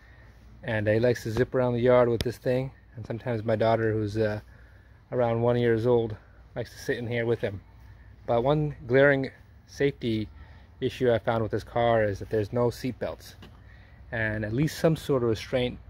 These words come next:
that to prevent them from standing up while this thing's moving, I think is necessary. So in this video, I'm gonna be showing you how to install a seat belt in this Power Wheel car, and, uh, hopefully that provides a little bit of extra added safety. So let's get to it.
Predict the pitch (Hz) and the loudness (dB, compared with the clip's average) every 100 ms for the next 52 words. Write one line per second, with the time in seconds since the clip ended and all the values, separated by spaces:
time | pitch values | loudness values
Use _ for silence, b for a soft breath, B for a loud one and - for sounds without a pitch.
0 | - 117 110 107 - - B B B - | -10 -4 -2 -4 -6 -16 B B B -6
1 | 131 120 127 120 123 117 110 120 110 - | -2 2 2 4 2 0 -2 -2 -2 -4
2 | 127 120 113 113 101 123 107 110 107 123 | -4 -2 0 -2 -2 -6 -4 -6 -6 -6
3 | 107 113 117 110 104 107 - - 117 113 | -4 0 0 0 -4 -8 -12 -14 -8 -6
4 | 101 110 98 - 95 87 - - B B | -2 -2 -4 -4 -4 -4 -8 -16 B B
5 | B - 117 113 113 - 131 135 123 117 | B -6 -2 0 -2 2 4 6 4 0
6 | 110 120 117 120 120 117 110 104 - 107 | -2 -2 0 0 -2 0 0 -2 -4 -10
7 | - 113 107 107 110 110 107 98 101 - | -4 -2 0 2 2 0 -4 -4 -4 -2
8 | 127 - 117 113 - 110 101 - - 113 | -4 0 -2 -2 -6 -4 -4 -4 -2 2
9 | 117 123 120 - 127 143 - B B B | 4 4 0 0 0 0 -4 B B B
10 | B B - 107 104 107 113 107 117 110 | B B -4 -2 2 4 4 2 0 2
11 | 104 113 107 107 107 107 107 104 107 - | 2 0 0 2 4 4 4 4 0 0
12 | - 101 101 101 - 101 95 98 - - | -2 -2 -2 -6 -4 -4 -4 -8 -12 -20
13 | B B B B B - - - - - | B B B B B -12 -14 -18 -8 -6
14 | 104 107 - 139 175 170 | -2 -2 0 0 2 2